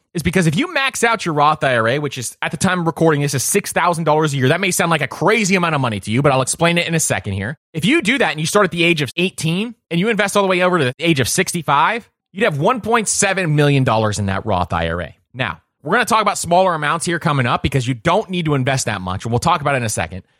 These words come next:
But the Roth I R A allows your money to grow tax-free, and you can pull the money out tax-free. So there's a bunch of tax benefits in there. We're gonna have eight hundred seventy-five thousand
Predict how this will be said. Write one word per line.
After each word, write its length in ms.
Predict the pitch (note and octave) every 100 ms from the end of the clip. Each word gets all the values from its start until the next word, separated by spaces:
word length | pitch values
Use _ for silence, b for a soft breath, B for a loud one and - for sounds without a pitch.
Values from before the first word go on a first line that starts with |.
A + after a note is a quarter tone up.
| _
But 80 | E3
the 80 | F3
Roth 260 | B3 C#4+
I 140 | C4 B3
R 80 | A#3
A 40 |
allows 260 | E3+ E3+ D3
your 120 | G#3+
money 200 | G#3+ G3+
to 100 | D3+
grow 360 | A#2+ C#3 E3+ G3
tax-free, 800 | D#3 C#3 - - A#2 A#2+ G3 -
and 100 | C#3
you 60 | C3+
can 80 | C3
pull 100 | D3+
the 100 | C#3
money 220 | C3 C3
out 180 | A2+ -
tax-free. 360 | G#2+ F2 -
So 100 | F#2+
there's 140 | A2 A2+
a 80 | G#2+
bunch 260 | D#3 E3
of 80 | D#3+
tax 320 | - C3 C3
benefits 380 | - A#2 G#2+ -
in 100 | F#2+
there. 220 | F2+ F#2 b b
We're 120 | D3
gonna 140 | E3 D#3+
have 120 | D3
eight 120 | F#3 A3
hundred 260 | A3 G3 -
seventy-five 560 | F#3+ G3+ F#3+ F3+ E3
thousand 560 | - C#3+ E3+ E3 E3+